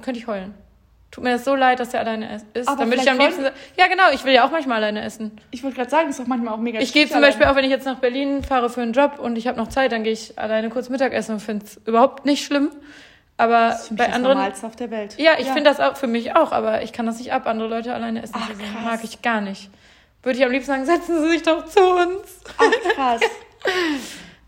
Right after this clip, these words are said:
Speaker 1: Ja. Oder auch im Fernsehen, ga-, also so oft heule ich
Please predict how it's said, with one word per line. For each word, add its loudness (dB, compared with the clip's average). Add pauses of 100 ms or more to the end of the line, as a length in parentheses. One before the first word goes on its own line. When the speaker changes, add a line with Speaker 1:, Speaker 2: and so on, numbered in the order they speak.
Speaker 1:
Ja. -4 (400)
Oder 6
auch 2
im -2
Fernsehen, 2
ga-, 4
also -2
so 4
oft -2
heule -2
ich -10